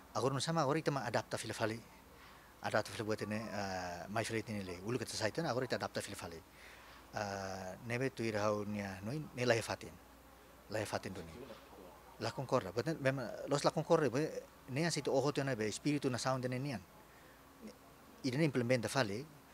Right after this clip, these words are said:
ne significa kata, be, eh, espiritu na sound ni nian,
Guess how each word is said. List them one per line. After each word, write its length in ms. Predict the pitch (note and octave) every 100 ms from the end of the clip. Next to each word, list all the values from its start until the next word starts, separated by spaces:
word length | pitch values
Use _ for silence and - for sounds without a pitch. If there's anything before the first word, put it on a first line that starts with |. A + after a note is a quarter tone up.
| - - - -
ne 140 | A#2+
significa 440 | C3+ A#2+ G#2+ A#2+ B2
kata, 320 | G#2+ G2+ E3+ - - - - - - - - -
be, 540 | A2+ G#2+ G#2 G2+ G2 F#2+
eh, 1300 | G#2 A2 G2 G2 F#2+ F2+ F2+ F2+ - - C#2 - -
espiritu 360 | B2 - C3+ C3
na 80 |
sound 280 | A2+ A#2+ A#2+ A2+
ni 120 | A2
nian, 280 | G2+ G#2+